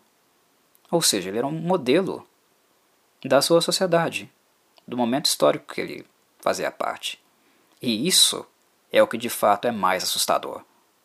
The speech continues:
Era um homem tão comum como os outros,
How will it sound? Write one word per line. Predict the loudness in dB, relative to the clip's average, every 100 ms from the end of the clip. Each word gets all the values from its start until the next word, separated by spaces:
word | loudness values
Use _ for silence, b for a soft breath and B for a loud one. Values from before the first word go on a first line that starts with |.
| _ _ _ _ _ _ _ _ _
Era | 2 4
um | 4
homem | 0 -2
tão | 0 0 0
comum | 0 0 0 -2 -4 _ -2
como | 0 0
os | 0
outros, | -2 -4 -6 -4 -4